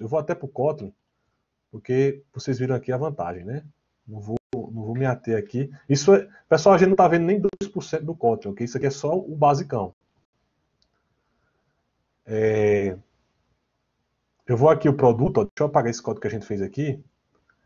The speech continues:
Vamos imaginar que eu quero criar um array, ou seja, uma variável que armazena dez produtos.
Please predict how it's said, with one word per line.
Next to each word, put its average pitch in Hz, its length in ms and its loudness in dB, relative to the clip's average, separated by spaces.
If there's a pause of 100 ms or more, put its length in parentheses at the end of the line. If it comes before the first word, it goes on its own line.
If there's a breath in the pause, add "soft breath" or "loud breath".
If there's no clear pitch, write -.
(360)
Vamos 185 120 4
imaginar 165 280 6
que - 60 -2
eu 151 40 2
quero 165 160 4
criar 165 220 2
um 170 100 2
array, 131 560 2
ou 131 120 -2
seja, 117 420 -2
uma 135 140 0
variável 139 480 4
que 143 80 0
armazena 135 480 2
dez 143 440 2
produtos. 117 800 -6